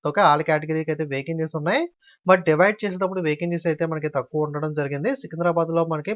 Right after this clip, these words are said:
పర్వాలేదు, కొంచెం మనకి ఐదు వందల యాభై తొమ్మిది ప్లస్ నూట తొంభై తొమ్మిది సికింద్రాబాద్ జోన్ కింద అయితే ఉండడం జరిగింది. ఎక్కువ వేకెన్సీస్ అయితే ఉన్న వాటిలో బిలాస్పూర్ జోన్స్‌కి అయితే ఎక్కువ వేకెన్సీస్ ఉన్నాయి. నెక్స్ట్ మనకి బెంగళూరు నాలుగు వందల డెబ్బై మూడు అయితే వేకెన్సీస్ అయితే ఉన్నాయి.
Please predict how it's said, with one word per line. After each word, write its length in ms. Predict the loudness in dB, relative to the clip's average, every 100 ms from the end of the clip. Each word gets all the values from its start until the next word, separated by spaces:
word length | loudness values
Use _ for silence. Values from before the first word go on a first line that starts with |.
| -2
పర్వాలేదు, 480 | 0 2 2 0 -4
కొంచెం 240 | -6 -4
మనకి 240 | -4 -2 -2
ఐదు 180 | -2
వందల 240 | -2 0 0 0
యాభై 260 | -2 -2 -2
తొమ్మిది 300 | -4 -4 -4
ప్లస్ 260 | -2 -2 -2 -6 -8 _ _ 0
నూట 160 | 0
తొంభై 240 | 4 2 4
తొమ్మిది 220 | 0 -2
సికింద్రాబాద్ 480 | -6 -4 -2 0 0
జోన్ 200 | 0 -4
కింద 160 | -2 -4
అయితే 180 | -2 -2
ఉండడం 260 | -4 -4 -4
జరిగింది. 360 | -4 -4 -4 -2
ఎక్కువ 320 | -4 0 2 2
వేకెన్సీస్ 460 | 2 -2 -2 -4 -2
అయితే 180 | 0 0
ఉన్న 160 | 0 0
వాటిలో 300 | 0 0 -2
బిలాస్పూర్ 520 | 0 2 2 0 -6
జోన్స్‌కి 360 | -2 -2 0 -4
అయితే 220 | 0 2 0 -2 _ -20 -2
ఎక్కువ 260 | -2 0 2
వేకెన్సీస్ 460 | 2 2 0 -2
ఉన్నాయి. 200 | -2 0 0
నెక్స్ట్ 240 | -2 -2
మనకి 240 | -2 -2 -2
బెంగళూరు 460 | 0 0 0 0
నాలుగు 240 | 0 -2 -2
వందల 180 | -4
డెబ్బై 280 | -2 -2 -2
మూడు 180 | -4 -4
అయితే 160 | -4 -4
వేకెన్సీస్ 460 | -4 -8 -8 -10 -8
అయితే 200 | -6 -4
ఉన్నాయి. 360 | -2 0 0